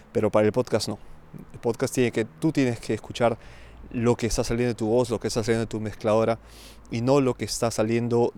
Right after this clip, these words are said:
de la pre-, preelaborado de tus audífonos. ¿Ok? Ten mucho cuidado con ello. Eh,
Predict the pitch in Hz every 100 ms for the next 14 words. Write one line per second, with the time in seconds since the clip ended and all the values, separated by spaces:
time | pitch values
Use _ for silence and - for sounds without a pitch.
0 | - - 110 127 113 113 110 107 98 -
1 | 117 113 113 - 113 113 113 110 113 120
2 | 127 117 101 - 107 107 - 120 - -
3 | - - - 107 131 - 107 113 - 110
4 | 110 107 110 110 113 - - - - -
5 | - - - - - - - - - -
6 | - - - 135 131 131 131 131